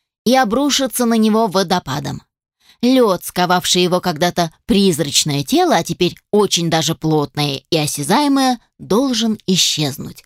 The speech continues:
Душа, тело, сердце должны вновь ожить,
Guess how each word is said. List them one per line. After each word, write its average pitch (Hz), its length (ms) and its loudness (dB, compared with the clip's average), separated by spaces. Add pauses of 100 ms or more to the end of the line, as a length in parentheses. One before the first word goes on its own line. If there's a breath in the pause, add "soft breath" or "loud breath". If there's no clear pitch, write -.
(260)
Душа, 226 500 2
тело, 208 400 -2
сердце 226 520 -2
должны 208 420 0
вновь 190 420 -2 (300)
ожить, 156 680 -2